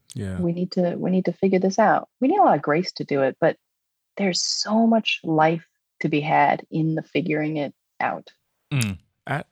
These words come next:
Speaker 1: I had a question in that, in that direction, right?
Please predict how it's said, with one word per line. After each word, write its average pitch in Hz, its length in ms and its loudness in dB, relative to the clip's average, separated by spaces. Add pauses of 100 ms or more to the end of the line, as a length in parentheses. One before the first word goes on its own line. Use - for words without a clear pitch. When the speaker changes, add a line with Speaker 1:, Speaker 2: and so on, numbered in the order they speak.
Speaker 1:
I 143 80 -4
had 160 100 -2
a 120 60 -4
question 104 600 -8 (600)
in 113 160 -6
that, 104 280 -6
in 120 140 -4
that 107 180 -6
direction, 92 540 -6
right? 87 160 -6